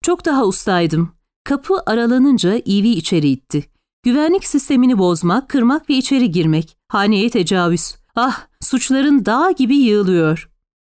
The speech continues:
"Ama sen beni beklerdin, değil mi?" Bir eliyle hala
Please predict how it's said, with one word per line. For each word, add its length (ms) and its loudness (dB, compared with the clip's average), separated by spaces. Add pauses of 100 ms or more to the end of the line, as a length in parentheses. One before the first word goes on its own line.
(180)
"Ama 240 2
sen 340 0
beni 180 4
beklerdin, 600 2
değil 200 0
mi?" 220 0 (680)
Bir 100 2
eliyle 460 2
hala 440 0